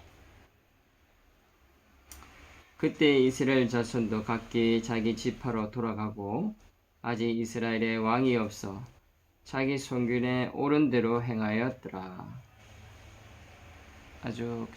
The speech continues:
짧게, 어, 중간 내용들을 다, 어, 생략하고 짧게 썼습니다. 이 모든 내용이,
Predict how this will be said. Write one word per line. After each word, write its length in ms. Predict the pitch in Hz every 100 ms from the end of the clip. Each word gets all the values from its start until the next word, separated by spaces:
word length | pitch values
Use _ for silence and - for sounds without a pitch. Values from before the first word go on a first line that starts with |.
| -
짧게, 760 | 131 180 170 120 123 151 180 - - - -
어, 280 | 117 107 107
중간 340 | - 117 120 110
내용들을 540 | 110 120 117 120 110
다, 280 | 107 98 98 - - _ _ _ - - - - _ _ - -
어, 400 | 113 104 95 - - _ _ _ - - _ _ _ _ _ _ -
생략하고 840 | - 151 131 - 127 110 113 131 170 - - - - - -
짧게 320 | - 110 113
썼습니다. 520 | 107 107 - 98 - - - - - - - - - - - - - - - - - - - - -
이 240 | - 170 175
모든 600 | 160 160 175 170 156 131
내용이, 840 | 120 120 123 127 127 127 135